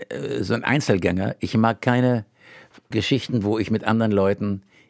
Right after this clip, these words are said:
interagieren muss, um das mal so <laughs> auszudrücken. Deswegen,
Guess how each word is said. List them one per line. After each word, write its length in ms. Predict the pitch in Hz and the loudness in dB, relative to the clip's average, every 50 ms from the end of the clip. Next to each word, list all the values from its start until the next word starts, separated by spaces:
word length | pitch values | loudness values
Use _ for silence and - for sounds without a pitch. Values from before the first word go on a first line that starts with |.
| _ - | _ 0
interagieren 800 | 123 123 107 - 123 - 101 92 101 107 117 127 - 123 113 | 0 0 2 2 0 0 0 0 2 4 4 4 4 4 4
muss, 200 | 98 92 90 - | 4 2 0 0
um 120 | - - 92 | 0 0 0
das 140 | 90 87 - | 0 0 2
mal 120 | 107 101 | 2 4
so 160 | 87 110 113 | 4 4 4
<laughs> 0 | |
auszudrücken. 880 | 110 - 143 131 - - 147 151 131 - 107 131 135 104 - - 135 127 147 - - - - - - - - - | 2 2 0 -2 -2 2 2 2 2 2 2 2 2 0 0 -4 -6 -6 -6 -8 -10 -14 -12 -12 -12 -12 -4 2
Deswegen, 760 | - 120 113 98 123 131 - - 202 196 175 - - 190 143 | 4 4 4 4 4 2 2 4 4 4 4 4 4 0 2